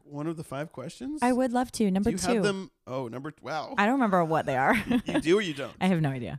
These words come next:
Speaker 1: Oh, okay. Well, number two, tell me your current celebrity crush.
Speaker 2: Current celebrity crush.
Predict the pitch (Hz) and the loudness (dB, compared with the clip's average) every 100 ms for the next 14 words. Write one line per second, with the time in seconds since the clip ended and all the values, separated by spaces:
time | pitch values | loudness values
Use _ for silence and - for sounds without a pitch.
0 | - - 480 147 113 185 _ _ _ _ | -6 0 2 2 -2 -10 _ _ _ _
1 | _ _ - 240 214 170 202 160 160 160 | _ _ -6 -4 -2 -2 0 0 0 -2
2 | - _ _ _ 135 175 226 - 320 139 | -8 _ _ _ -10 -8 -8 -6 -8 -8
3 | - - _ _ _ _ _ _ - 160 | -14 -20 _ _ _ _ _ _ -14 -10
4 | 185 214 190 - _ - - 208 233 - | -6 -2 -4 -4 _ -14 -8 -2 -2 -2
5 | 254 - - - _ _ - 127 135 139 | -8 -12 -18 -20 _ _ -16 -10 -10 -10
6 | 127 151 139 - - - _ _ _ - | -10 -10 -10 -14 -20 -20 _ _ _ -20
7 | - - - - - - - _ _ _ | -20 -20 -20 -20 -20 -20 -20 _ _ _
8 | _ - - 175 196 220 254 - - 208 | _ -16 -2 2 4 4 2 -2 -4 -2
9 | 185 165 170 170 170 - - - 208 196 | 0 0 2 0 -2 -4 -10 -4 -2 -2
10 | - - - - - - | -4 -10 -18 -20 -18 -20